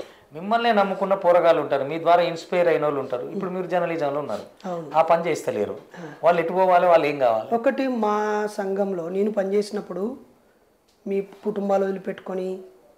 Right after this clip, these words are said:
Speaker 2: మీ చదువులు వదిలిపెట్టుకొని, ఉద్యోగ అవకాశాలు వదులుకొని, "న్యాయం కోరి తిరుగుర్రా" అని ఏ రోజు చెప్పలేదు, వాళ్ళకి తిప్పుకోలేదు. నేను నిర్మాణం జాగ్రత్తగా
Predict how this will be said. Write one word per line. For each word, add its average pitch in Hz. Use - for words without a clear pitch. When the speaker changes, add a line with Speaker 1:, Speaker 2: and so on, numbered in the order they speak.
Speaker 2:
మీ 208
చదువులు 202
వదిలిపెట్టుకొని, 185
ఉద్యోగ 202
అవకాశాలు 196
వదులుకొని, 190
"న్యాయం 180
కోరి 196
తిరుగుర్రా" 190
అని 180
ఏ 180
రోజు 196
చెప్పలేదు, 175
వాళ్ళకి 214
తిప్పుకోలేదు. 220
నేను 202
నిర్మాణం 202
జాగ్రత్తగా 175